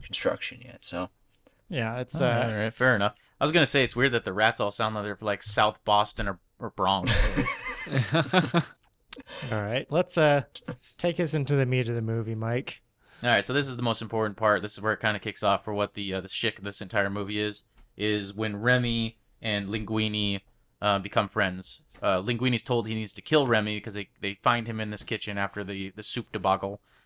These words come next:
Speaker 3: and Linguini takes him to the river, and instead of throwing him in, he asked Remy to help him learn how to make the soup. Skinner said that he can stay with the company and, and, and the chef in the kitchen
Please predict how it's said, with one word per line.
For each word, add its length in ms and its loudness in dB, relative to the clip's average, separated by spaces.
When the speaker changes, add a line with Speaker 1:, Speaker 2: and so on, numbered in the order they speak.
Speaker 3:
and 420 0
Linguini 420 2
takes 260 -2
him 140 -2
to 180 -4
the 140 -4
river, 500 2
and 80 -8
instead 200 4
of 60 2
throwing 240 4
him 120 0
in, 320 0
he 560 -4
asked 480 2
Remy 400 0
to 200 -10
help 300 0
him 280 -4
learn 300 0
how 160 2
to 80 -2
make 220 -4
the 60 -8
soup. 440 -6
Skinner 640 2
said 580 4
that 140 0
he 100 -6
can 140 -10
stay 340 2
with 220 0
the 60 -6
company 540 -2
and, 160 -4
and, 200 -2
and 180 -4
the 40 -4
chef 420 0
in 100 -8
the 60 -8
kitchen 460 -4